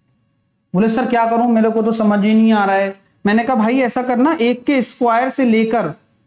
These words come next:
केवल फिफ्टी नाइन के स्क्वायर तक की बात कर ले और यहां पर एन बराबर निकाल ले, तीस आ जाएगा।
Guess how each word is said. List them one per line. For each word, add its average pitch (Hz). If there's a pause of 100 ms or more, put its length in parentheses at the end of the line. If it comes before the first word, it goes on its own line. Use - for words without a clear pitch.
(100)
केवल 262
फिफ्टी 226
नाइन 254
के 254
स्क्वायर 233
तक 240
की 254
बात 214
कर 208
ले 330 (480)
और 208
यहां 233
पर 254
एन 240
बराबर 233
निकाल 220
ले, 269
तीस 240
आ 214
जाएगा। 214